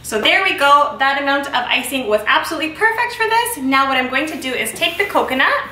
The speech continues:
with clean hands of course, and adding that right to the middle.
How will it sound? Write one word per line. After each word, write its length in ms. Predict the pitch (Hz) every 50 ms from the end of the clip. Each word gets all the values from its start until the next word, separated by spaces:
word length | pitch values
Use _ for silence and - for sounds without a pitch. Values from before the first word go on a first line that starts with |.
| - - -
with 120 | 247 - -
clean 280 | - - 339 339 349
hands 300 | 330 311 277 269 269 262 262
of 180 | - 208 208 -
course, 460 | - 285 294 571 294 285 285 - - - - -
and 140 | 277 277 269
adding 240 | 269 277 294 294 277
that 200 | 277 - - 240
right 240 | 269 285 311 311 -
to 80 | 330
the 100 | 302 294
middle. 380 | 269 240 202 185 - - -